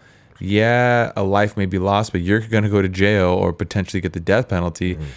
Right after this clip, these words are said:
Speaker 1: But at the same time, there's gonna be way more instances of good people drawing on a bad person
Speaker 2: Mm-hmm.
Speaker 1: than a bad person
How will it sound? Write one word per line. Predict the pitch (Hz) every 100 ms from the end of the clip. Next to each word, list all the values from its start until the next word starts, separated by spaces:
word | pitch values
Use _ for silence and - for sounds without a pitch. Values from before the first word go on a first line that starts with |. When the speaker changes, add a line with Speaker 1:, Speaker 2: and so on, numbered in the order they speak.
| - _
Speaker 1:
But | 101
at |
the | 95
same | 90 107 101
time, | 90 110 120 101 92 - - - _
there's | 101 104
gonna | 101 113
be | 107 101
way | 95 101 110
more | 104 101
instances | 104 101 104 98 107
of | 92 87
good | 95 98
people | 110 107 127 131 139 - -
drawing | 95 95 95 98 101 104 101
on | - 92 90
a |
bad | 85 92 98 98
person | 117 117 - 139 143 151
Speaker 2:
Mm-hmm. | 80
Speaker 1:
than | 90 98 95 - -
a | 98 92
bad | 87 98 98 -
person | 104 98 - 101 95